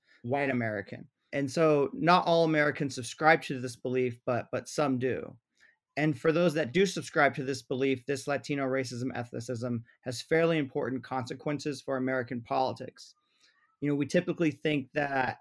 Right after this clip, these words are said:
anti-Latino beliefs play some role in public preferences on debates like immigration, and we find support for that in the book. But we also find support that anti-Latino beliefs, and specifically this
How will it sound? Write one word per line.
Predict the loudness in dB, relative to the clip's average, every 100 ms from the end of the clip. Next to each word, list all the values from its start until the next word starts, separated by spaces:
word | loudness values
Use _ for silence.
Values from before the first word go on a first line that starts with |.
| _
anti-Latino | -4 -4 -2 0 0 -2 -4 -4 -4
beliefs | -2 0 -2 -6
play | -8 -6
some | -4 -2 0
role | 0 2 2
in | 2 -2
public | -4 -6 -6
preferences | -8 -8 -8 -4
on | -4 -4
debates | -2 -4 -4
like | -6 -6
immigration, | -6 -2 0 0 0 -4 -4 -8 _ _ _ -2
and | 2
we | 2
find | 2 2 2 0
support | -2 0 0
for | 2
that | 2 4
in | 4
the | 2
book. | 4 2 2 -10 _ _ _ _ _ -2
But | 2
we | 4
also | 2 2 2
find | 2 0
support | -2 -4 -4 0
that | 0 0 -2
anti-Latino | -6 -2 -2 -2 -2 -2 -2
beliefs, | -2 0 0 -2 -8 -18 -20 -8
and | -6
specifically | -6 -6 -6 -6 -4 -2
this | -2 -4 -10